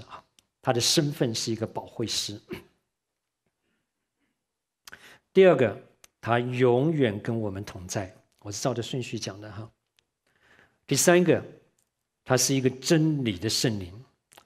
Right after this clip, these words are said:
今天我们讲到真理赐下来，是成为我们行路的亮光，成为我们生活的准绳啊，帮助我们在这一条路上啊，知道如何往前去啊。那真理的圣灵来，他带领我们进入一切的真理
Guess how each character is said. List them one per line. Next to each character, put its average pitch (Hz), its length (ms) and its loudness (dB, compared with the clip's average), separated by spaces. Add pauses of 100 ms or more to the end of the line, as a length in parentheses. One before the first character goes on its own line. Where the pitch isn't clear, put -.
(120)
今 143 100 -2
天 147 80 0
我 139 120 2
们 139 100 2
讲 127 160 4
到 135 140 6
真 156 240 0
理 127 100 2
赐 123 240 -2
下 131 160 0
来， 113 260 4 (280)
是 139 100 -2
成 139 160 0
为 143 100 0
我 135 140 2
们 131 100 2
行 131 280 0
路 143 120 0
的 127 120 2
亮 127 260 2
光， 131 260 2
成 135 200 -4
为 135 80 0
我 123 120 0
们 117 120 0
生 135 260 0
活 113 160 -4
的 120 80 -4
准 101 260 -6
绳 110 400 -2 (300)
啊， 101 160 -4
帮 139 240 0
助 143 160 0
我 123 80 2
们 120 100 2
在 117 140 2
这 120 160 0
一 123 60 4
条 110 160 -4
路 117 200 -4
上 104 300 -4 (280)
啊， 101 140 -8
知 127 200 -4
道 123 120 0
如 113 160 -4
何 110 220 -6
往 95 220 -10
前 98 280 -10
去 104 280 -10
啊。 - 180 -16 (300)
那 117 100 -2
真 165 240 2
理 156 100 4
的 135 80 4
圣 139 240 0
灵 131 180 2
来， 120 180 4
他 127 160 2
带 165 260 4
领 147 180 4
我 131 140 4
们 123 160 2
进 135 240 -2
入 127 220 0
一 160 80 -4
切 - 480 4
的 139 100 2
真 147 300 2
理 117 280 0